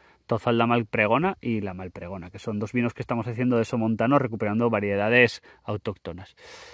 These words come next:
¿Qué importancia tiene para mí esta, esta variedad en concreto? Pues es una variedad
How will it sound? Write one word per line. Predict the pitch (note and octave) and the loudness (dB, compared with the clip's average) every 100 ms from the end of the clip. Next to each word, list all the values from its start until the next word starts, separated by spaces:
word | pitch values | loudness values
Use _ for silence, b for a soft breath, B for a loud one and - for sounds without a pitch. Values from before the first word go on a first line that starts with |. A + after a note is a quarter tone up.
| B | B
¿Qué | F3 | 6
importancia | F#3 G3 F#3 F#3+ F#3+ F#3 | 8 8 8 8 8 6
tiene | F#3 F3+ | 8 8
para | E3 E3 D#3+ | 10 8 8
mí | E3 | 6
esta, | D#3+ D3 - C#3 | 6 6 6 4
esta | - - C3+ | 4 0 2
variedad | C3 B2+ A#2 A#2 | 4 4 2 0
en | A2 | -2
concreto? | G2+ G#2+ G2 F#2+ - F#2+ | -2 -4 -4 -8 -8 -10
Pues | A2 - | -10 -6
es | C#3 | 0
una | F3+ F3 | 8 10
variedad | E3 D#3+ E3 F#3 | 10 10 10 10